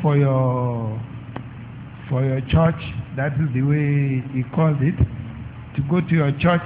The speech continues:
that is, is mosque, masjid. He wa-, he wa-, he was calling masjid church. The one you want to go to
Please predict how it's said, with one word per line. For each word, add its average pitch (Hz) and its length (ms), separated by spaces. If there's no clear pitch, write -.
that 160 160
is, 156 100
is 143 80
mosque, 165 340
masjid. 160 420
He 135 140
wa-, 139 200
he 135 240
wa-, 127 200
he 135 240
was 131 180
calling 170 240
masjid 151 340
church. 135 260
The 151 80
one 190 200
you 185 120
want 180 280
to 170 60
go 170 220
to 139 560